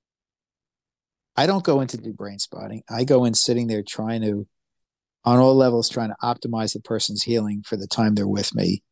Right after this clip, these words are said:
and then the time after me until they come again, if they do.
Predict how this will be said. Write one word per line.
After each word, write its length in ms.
and 140
then 320
the 80
time 360
after 380
me 260
until 480
they 120
come 200
again, 280
if 180
they 120
do. 360